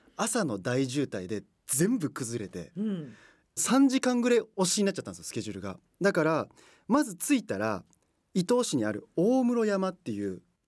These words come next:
Speaker 1: ここでも有名な観光スポットなんですけど、大室山に行って、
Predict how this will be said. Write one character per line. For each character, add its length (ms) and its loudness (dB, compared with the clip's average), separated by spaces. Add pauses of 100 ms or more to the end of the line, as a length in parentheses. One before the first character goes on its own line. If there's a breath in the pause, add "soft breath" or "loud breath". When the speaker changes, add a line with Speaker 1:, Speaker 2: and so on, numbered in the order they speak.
(140)
Speaker 1:
こ 100 -10
こ 80 2
で 80 4
も 100 2
有 200 2
名 120 2
な 280 2 (140)
観 160 2
光 180 -2
ス 80 -14
ポ 80 -2
ッ 40 0
ト 120 -6
な 80 -4
ん 60 -8
で 60 -10
す 120 -14
け 80 -8
ど、 160 -4 (360 loud breath)
大 200 6
室 200 2
山 280 2
に 180 0
行 100 0
っ 40 -20
て、 360 -2